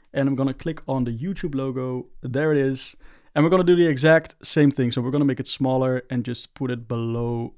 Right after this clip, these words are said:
Instagram. All right, now, as you can see, we simply added the social media icons, but now we wanna add some text because we wanna plug our social media accounts. So to make that happen, it's very easy. Head over to text in the left menu.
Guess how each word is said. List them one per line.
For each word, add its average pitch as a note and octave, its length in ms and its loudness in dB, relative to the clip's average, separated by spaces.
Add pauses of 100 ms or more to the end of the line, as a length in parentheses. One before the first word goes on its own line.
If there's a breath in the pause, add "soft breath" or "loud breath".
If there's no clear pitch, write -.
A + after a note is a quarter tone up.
(360)
Instagram. B2+ 720 -4 (540)
All C#3 60 6
right, D3 140 4
now, F3+ 220 6
as F3+ 180 -2
you F3+ 80 -2
can F3 100 0
see, F#3+ 220 -2
we D#3 100 2
simply F3+ 340 0
added E3 220 2
the C#3+ 80 -4
social C#3+ 320 0
media D#3 260 4
icons, D3 440 0
but B2+ 160 -6
now D#3 200 2
we D3 140 2
wanna C#3+ 300 0
add C3+ 200 0
some A#2+ 200 -2
text - 340 0
because B2+ 240 -4
we B2 60 -2
wanna B2+ 180 -2
plug C3 460 0
our C3 80 -4
social B2+ 280 -4
media E3+ 320 2
accounts. C#3 480 -4 (380 soft breath)
So F3+ 360 4
to F3 180 -6
make G3 160 4
that F#3 100 2
happen, E3+ 320 2
it's C3 140 -2
very D#3+ 260 2
easy. C#3+ 420 -2 (200 soft breath)
Head F#3 160 2
over F#3+ 180 4
to E3 100 -2
text E3+ 440 -4
in D#3 100 2
the D3 60 4
left B2+ 240 0
menu. D#3 460 -4